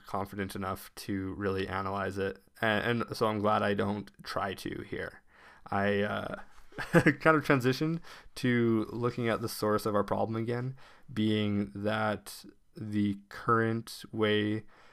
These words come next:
that, at least for Bonnyville, um, and I think in large part a lot of Alberta is economically driven. So as a result, our,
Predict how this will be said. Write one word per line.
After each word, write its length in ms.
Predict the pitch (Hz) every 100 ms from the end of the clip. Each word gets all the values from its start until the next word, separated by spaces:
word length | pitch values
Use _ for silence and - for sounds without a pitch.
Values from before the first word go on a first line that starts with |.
| - -
that, 340 | - 98 101 -
at 100 | 127
least 260 | 147 - -
for 180 | - 139
Bonnyville, 680 | 113 110 107 101 104 120 131 - _ _ - -
um, 320 | 110 104 101
and 160 | 101 107
I 80 | 104
think 280 | 110 98
in 160 | - 113
large 260 | 101 104 -
part 180 | 107
a 40 | 101
lot 180 | 101 104
of 240 | 101 - - - _ - - - - - -
Alberta 680 | 107 104 101 101 107 113 110 - _ _ _ _ _ _ -
is 680 | 110 107 107 107 104 101 - -
economically 580 | 110 113 104 104 101
driven. 500 | 101 98 101 110 135 135 _ _ - - - _ _ _ - - _ _ _ _ _ _ -
So 540 | - 120 107 104 104 107
as 160 | 104
a 40 | 104
result, 600 | 95 101 104 101 - - _ _
our, 220 | 110 98